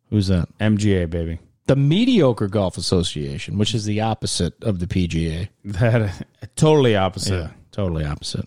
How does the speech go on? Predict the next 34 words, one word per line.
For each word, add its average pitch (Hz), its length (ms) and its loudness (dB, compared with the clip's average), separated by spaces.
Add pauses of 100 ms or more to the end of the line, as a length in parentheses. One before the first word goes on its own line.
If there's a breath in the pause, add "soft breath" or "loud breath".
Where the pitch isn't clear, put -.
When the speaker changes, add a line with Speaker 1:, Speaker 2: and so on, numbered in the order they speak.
Speaker 2:
It - 120 -8
was 113 120 4
Speaker 1:
I 147 100 2
got 156 140 0
to 120 40 -2
find 120 240 0
that 113 120 2
out 110 140 0
firsthand 101 500 -2
today. - 260 -8 (220)
Speaker 2:
Yes. - 500 -2 (1000)
Today 147 200 6
was 160 160 4
a 143 60 2
good 139 180 2
day 135 160 6
for 123 140 0
the 110 100 -2
T-Dog. 127 560 2
Uh, 113 480 2
uh, - 40 2
we 117 120 4
booked 131 280 0
a 123 60 4
tee 127 260 0
time 123 360 4
up 113 240 0
at, 110 400 0 (180)
uh, 107 160 -2
well, 104 140 2
I 95 200 0
didn't 92 240 -4
book 87 220 -6
it. 78 160 -14